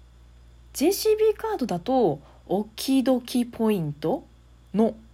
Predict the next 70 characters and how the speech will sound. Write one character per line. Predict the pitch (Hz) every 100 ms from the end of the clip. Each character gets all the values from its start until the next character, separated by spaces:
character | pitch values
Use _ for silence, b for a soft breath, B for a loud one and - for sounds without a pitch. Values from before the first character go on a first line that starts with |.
| -
よ | 214 233
う | 180
な |
も | 151 160
の | 165
が | 143
貯 | 143
ま | 156 151
っ |
て、 | 151 - 359 269
そ | 269
れ | 262
が | 247 240 B
Amazon | 208 220 214 208 196
ポ | - 214
イ | 190
ン |
ト | 170
に | 151 139
換 | - 170
算 | 170 175 170
で | 165
き | 175
る | 160
の | 156 156
で、 | 226 220 180 B B B
ま | 294
あ、 |
ジ | 254 277
ェ |
イ | 339
シ | - 403
ー |
ビ | 403 415
ー |
カ | 415 427
ー |
ド | 359
で | 247
決 | 269 294
済 | - 269 254
し |
た | 311
時 | 302 320 349
分 | 339 330 320 381 480
の | 277 - B B B B - - -
ポ | 214
イ | 175
ン | 151
ト | 175 165 - - -
が | 269 330
貯 | 339
ま | 349
っ | 349
た | 403
ら | 294
Amazon | 180 180 160 143 143 147
で | 214 240 - - - -
買 | - 175
う | 175
こ | 170
と | 170
も | 143
あ | 170
る | 214
ん | 165
で | 156
す | -
け | 180
ど、 | 214 190 151